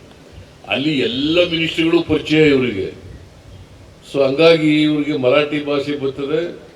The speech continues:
ಹಿಂದಿ ಬರ್ತದೆ. So ಎಲ್ಲ ಮಿನಿಸ್ಟ್ರಿಗಳ ಜೊತೆಲೂ ಕೂಡ ಸಂಪರ್ಕ ಚೆನ್ನಾಗಿ ಇಟ್ಕೊಂಡು ಕೆಲಸ ಮಾಡ್ತಾರೆ.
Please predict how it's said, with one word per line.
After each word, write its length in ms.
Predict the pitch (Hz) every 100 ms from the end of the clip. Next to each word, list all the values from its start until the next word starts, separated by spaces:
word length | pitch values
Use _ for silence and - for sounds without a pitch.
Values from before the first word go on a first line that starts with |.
| 98
ಹಿಂದಿ 240 | 123 139 139
ಬರ್ತದೆ. 580 | 131 - - 85 78 80 - - - - - -
So 120 | 165
ಎಲ್ಲ 240 | - 151 160
ಮಿನಿಸ್ಟ್ರಿಗಳ 480 | 143 147 139 139 135
ಜೊತೆಲೂ 400 | 127 127 127 127
ಕೂಡ 280 | - 127
ಸಂಪರ್ಕ 540 | 123 110 107 120 117 113
ಚೆನ್ನಾಗಿ 260 | 107 110
ಇಟ್ಕೊಂಡು 580 | 107 101 110 113 120 113
ಕೆಲಸ 220 | 95 95 113 104
ಮಾಡ್ತಾರೆ. 520 | 95 - 95 101